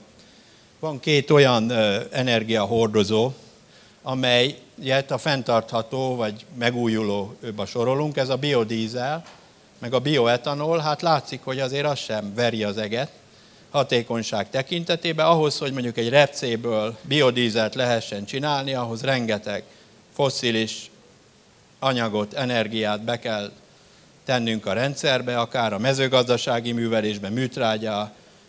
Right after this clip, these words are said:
ö, felhasználásba, a feldolgozásba, egyebekbe, és hát gyakorlatilag egynél alig nagyobb hatékonysággal lehet ezeket a megújuló, ö, energiahordozókat előállítani.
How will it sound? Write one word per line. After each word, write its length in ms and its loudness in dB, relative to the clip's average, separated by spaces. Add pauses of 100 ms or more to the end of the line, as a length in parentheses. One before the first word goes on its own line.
(140)
ö, 180 -10
felhasználásba, 1120 0
a 440 -4
feldolgozásba, 960 0
egyebekbe, 600 2
és 300 -4
hát 180 -2
gyakorlatilag 600 -2 (160)
egynél 420 2
alig 240 2
nagyobb 340 -4
hatékonysággal 1120 -6
lehet 320 -4
ezeket 460 -10
a 220 -8 (580)
megújuló, 880 0 (300)
ö, 240 -10 (140)
energiahordozókat 1200 -2
előállítani. 600 -8